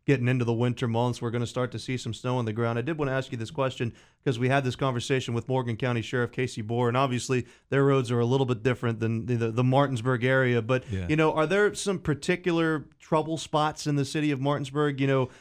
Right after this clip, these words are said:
Speaker 1: when there's snow on the ground that people need to be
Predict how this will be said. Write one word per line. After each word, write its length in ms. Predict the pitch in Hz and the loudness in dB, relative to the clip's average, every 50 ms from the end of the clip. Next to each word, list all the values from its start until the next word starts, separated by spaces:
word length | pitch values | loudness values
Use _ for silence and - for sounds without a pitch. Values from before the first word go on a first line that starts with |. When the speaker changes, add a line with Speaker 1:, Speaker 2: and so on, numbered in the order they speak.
| _ _ - | _ _ -2
Speaker 1:
when 160 | 143 147 147 | 0 2 4
there's 200 | 139 139 127 - | 4 2 2 0
snow 260 | - 143 139 139 139 | 0 2 4 4 4
on 100 | 139 135 | 2 2
the 80 | 127 117 | 0 0
ground 420 | 123 135 135 139 139 135 135 127 | 0 2 2 2 2 2 2 0
that 160 | 120 - 123 | -2 -2 -4
people 240 | - 156 151 147 147 | -4 -2 -2 0 0
need 200 | 131 135 143 135 | 0 0 0 0
to 60 | 131 | -2
be 500 | 120 110 139 135 135 131 131 127 123 - | -2 0 0 0 2 2 0 0 -2 -4